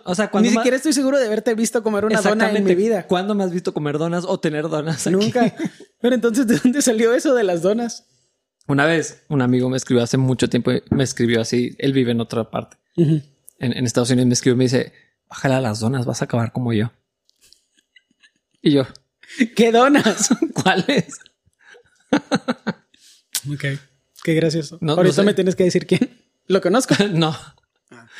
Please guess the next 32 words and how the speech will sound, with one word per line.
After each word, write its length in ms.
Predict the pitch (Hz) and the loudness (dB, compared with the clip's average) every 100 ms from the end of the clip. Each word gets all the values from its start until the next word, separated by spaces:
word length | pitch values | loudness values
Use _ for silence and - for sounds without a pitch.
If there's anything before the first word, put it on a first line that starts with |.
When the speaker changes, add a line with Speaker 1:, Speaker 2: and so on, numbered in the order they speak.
| 240 | -4
Speaker 1:
Pero 140 | - 208 | 0 2
no 40 | |
Speaker 2:
perdón. 80 | 190 | 2
Speaker 1:
sé 100 | 180 | 0
por 160 | 196 - | -2 -2
qué 100 | 190 | 0
tengo 220 | 170 185 | 0 0
esa 160 | 180 180 | 0 0
reputación, 580 | 180 170 139 120 135 | -2 -4 -4 -2 0
la 120 | 156 151 | 0 0
verdad. 420 | 123 131 147 _ - - | 2 0 -2 _ -14 -4
Speaker 2:
¿De 140 | 131 | -4
qué 140 | 135 | -4
comes 280 | - 123 160 | -6 -4 -2
donas? 280 | 143 165 175 | -2 -2 -4
Qué 80 | - | -6
extraño. 480 | - - 147 151 160 | -10 -4 -2 -2 -2
Speaker 1:
Ujú. 380 | 156 143 170 202 - _ _ _ _ _ _ _ _ _ _ - - _ | -2 2 2 2 -4 _ _ _ _ _ _ _ _ _ _ -20 -20 _
Speaker 2:
Qué 80 | 214 | 2
interesante, 520 | 214 262 262 220 220 | 2 2 2 2 2
¿no? 260 | 254 294 - - | 2 0 -2 -12
Bueno, 340 | - 180 190 160 - - - - - - _ _ - - | -2 0 2 -2 -6 -14 -14 -14 -16 -16 _ _ -20 -4
todo 200 | - 185 | 0 2
eso 180 | 196 226 | 2 2
es 80 | 190 | 2
raro, 240 | 170 170 | 0 0
cómo 180 | 185 180 | 0 0
somos 260 | 190 190 - | 0 -2 -2
percibidos 500 | 180 - 143 160 - | -2 0 0 0 -2
por 140 | 156 | -4
otras 260 | 156 - - | -4 -4 -6
personas. 580 | 151 147 151 160 - | -6 -4 -4 -6 -10